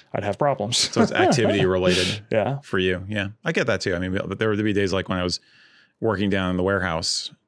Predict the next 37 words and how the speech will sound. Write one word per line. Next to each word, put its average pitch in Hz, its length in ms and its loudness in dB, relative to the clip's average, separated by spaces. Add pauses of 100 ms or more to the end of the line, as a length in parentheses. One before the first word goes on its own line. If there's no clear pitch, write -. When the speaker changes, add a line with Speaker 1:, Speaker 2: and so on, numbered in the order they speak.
(260)
Speaker 2:
and 90 240 -4
we're 92 100 -4
just, 87 160 -6 (580)
you 92 80 -2
know, 80 100 -4
or, 85 420 -4 (160)
you 98 80 -2
know, 85 80 -2
going 92 220 -2
back 95 180 -2
and 92 80 -6
forth 92 220 -2
from 87 280 -4
the, - 200 -8
the, 90 280 -4
the - 160 -8
store 95 420 0
to 92 120 -8
the 92 80 0
warehouse 90 500 -2
all 90 240 -2
day 87 380 -2 (340)
in 90 160 -2
August. 92 420 -2
It's 90 100 -4
like, 90 140 -2
yeah, 107 200 0
okay, 87 180 -2
I'd 85 60 0
rather 87 200 0
have 85 140 -4
the 85 60 -6
ventilation. 85 520 -6 (360)
Now, 98 120 -2
yeah, 101 220 0 (100)
I 101 80 -2
agree. 98 340 -2